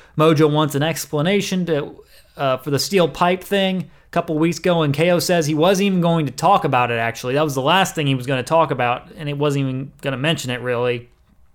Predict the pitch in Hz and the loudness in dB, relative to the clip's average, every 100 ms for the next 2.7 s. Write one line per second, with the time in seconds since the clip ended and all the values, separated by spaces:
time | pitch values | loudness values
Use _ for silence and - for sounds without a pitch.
0 | _ _ _ - - - - - 196 240 | _ _ _ -20 -20 -20 -16 -4 0 4
1 | 226 180 202 170 208 - - 262 240 226 | 4 4 2 0 -4 -6 -6 0 2 2
2 | 220 196 185 170 180 165 151 | 2 0 2 2 4 4 0